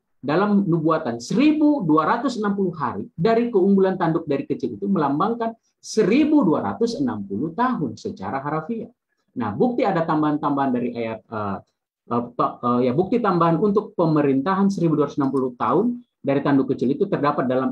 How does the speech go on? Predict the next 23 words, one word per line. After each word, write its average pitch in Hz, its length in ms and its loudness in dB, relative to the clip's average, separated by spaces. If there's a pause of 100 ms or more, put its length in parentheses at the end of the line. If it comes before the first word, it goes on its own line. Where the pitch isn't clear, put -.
enam, 135 400 -2
enam 143 320 2
kitab 127 320 -4
lain, 101 380 -4
ya. - 20 -12
Saudara 127 320 -2
bisa 123 240 -4
lihat 117 240 -4
dalam 113 240 -2
Daniel 107 240 -4
dua 98 80 -4
belas - 160 -8
ayat - 160 -16
tujuh 143 480 2
dan 113 160 -2
seterusnya. - 720 -8 (320)
Bisa 117 240 -4
disebutkan. 101 560 -6
Jadi, 175 400 0 (640)
kembali 240 400 2
pada 175 240 0
intinya 156 400 2
bahwa, 117 480 -2